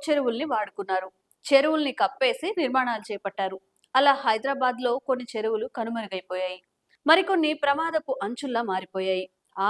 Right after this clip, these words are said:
కారణంతోనే వర్షపు నీరు ఎక్కడికి వెళ్లే దారి లేక ఇళ్లలోకి వచ్చి చేరుతోంది. ఇదిలా ఉంటే సాధారణంగా వర్షాలు పడగానే చెరువులు నిండుతాయి. అలా చెరువులు పూర్తిగా నిండిన సమయంలో నీరు ఎక్కడి వరకు అయితే ఉంటుందో దాన్ని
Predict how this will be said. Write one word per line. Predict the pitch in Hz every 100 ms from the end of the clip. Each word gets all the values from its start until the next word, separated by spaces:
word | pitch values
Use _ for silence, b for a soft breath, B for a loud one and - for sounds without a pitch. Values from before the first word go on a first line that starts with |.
| 220
కారణంతోనే | 262 247 240 233 233 226 370 214
వర్షపు | 214 208 - 302 285
నీరు | 247 226 277 - 214
ఎక్కడికి | _ 370 339 285 214
వెళ్లే | 208 208 190
దారి | 190 202 240
లేక | 233 - 220 -
ఇళ్లలోకి | 196 254 233 185 185
వచ్చి | - -
చేరుతోంది. | 180 180 180 175 - _ _ B B B 349
ఇదిలా | 370 403 392
ఉంటే | 381 294 622 247
సాధారణంగా | 208 220 247 240 233 220 214 196
వర్షాలు | 202 247 240 220
పడగానే | 190 190 226 -
చెరువులు | - 202 202 190
నిండుతాయి. | 175 175 180 175 _ 202
అలా | 208 202
చెరువులు | - 208 240 233 226
పూర్తిగా | 247 254 254 226 208
నిండిన | 196 247 320 294
సమయంలో | 240 233 240 262 523 B B B 277
నీరు | 381 403 - 214
ఎక్కడి | - 339 339
వరకు | 311 277
అయితే | 226 214 202
ఉంటుందో | 196 208 202 - - _ 190
దాన్ని | 214 208 302